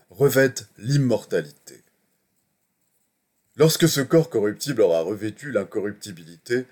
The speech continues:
et que ce corps mortel aura revêtu l'immortalité,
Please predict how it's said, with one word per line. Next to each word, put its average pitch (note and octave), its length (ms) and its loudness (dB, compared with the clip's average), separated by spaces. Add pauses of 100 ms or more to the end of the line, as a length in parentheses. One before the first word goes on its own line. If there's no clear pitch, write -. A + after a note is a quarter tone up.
(440)
et D#3+ 80 -2
que G3 120 -2
ce E3 140 -2
corps E3+ 340 2
mortel F2 420 -2
aura G2 240 2
revêtu A2+ 500 -4
l'immortalité, A2 1040 -2